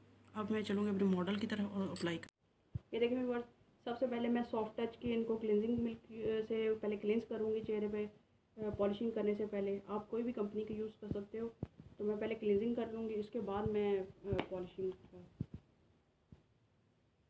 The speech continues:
अच्छे से पहले face को cleanse कर लेंगे ताकि जितनी भी डर्ट, impurities हैं वो clean हो जाए, face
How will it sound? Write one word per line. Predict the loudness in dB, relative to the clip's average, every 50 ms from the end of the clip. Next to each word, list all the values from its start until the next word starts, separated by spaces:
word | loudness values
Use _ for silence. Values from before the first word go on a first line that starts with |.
| _ _ _ _ _ _ _ _ _ _ _ _ _ _ _ _ _ _ _ _ _ -20 -20 -20 _ _ _ _ _ _ _ _ _ _ _ _ _ _ _ _ _ _ _ _ _ -20 -20
अच्छे | -18 -12 -12 -10
से | -10 -8
पहले | -6 -6 -4 -4 -4
face | -4 -6 -8 -6
को | -6 -8
cleanse | -6 -2 0 0 0 0 -4
कर | -6 -6 -6
लेंगे | -4 -4 -2 -2 -2 -4 -4 -6
ताकि | -6 -10 -14 -14 -12 -10
जितनी | -8 -8 -10 -10 -10 -12 -10 -10
भी | -8 -8 -8
डर्ट, | -8 -6 -6 -6 -4 -6 -6 -8
impurities | -10 -10 -8 -6 -6 -6 -6 -6 -8 -6 -6 -4 -2 -2
हैं | -2 -4 -4 _ _ _ _ _ _ _
वो | -14 -14
clean | -10 -8 -4 -4 -4 -4
हो | -4 -8
जाए, | -6 -4 -2 -2 -2
face | -2 0 -2 -4 -4